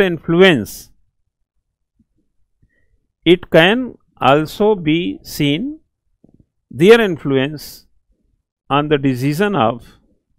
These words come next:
the government, on the decisions of the government।"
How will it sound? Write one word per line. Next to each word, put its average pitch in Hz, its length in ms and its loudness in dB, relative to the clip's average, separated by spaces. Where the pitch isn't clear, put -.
the 165 160 -2
government, 175 600 0
on 135 120 0
the 151 140 0
decisions 151 560 -2
of 139 180 2
the 151 120 -2
government।" 139 500 0